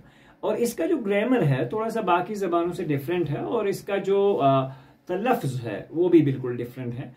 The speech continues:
और ये सारी चीज़ें इसलिए हैं कि ये बहुत सारी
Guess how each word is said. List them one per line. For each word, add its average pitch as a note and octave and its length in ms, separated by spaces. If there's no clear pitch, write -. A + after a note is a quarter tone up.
और F3+ 100
ये G#3 220
सारी G#3+ 280
चीज़ें F3+ 300
इसलिए G#3 360
हैं F3+ 240
कि C4 80
ये B3 140
बहुत G3 400
सारी F3+ 340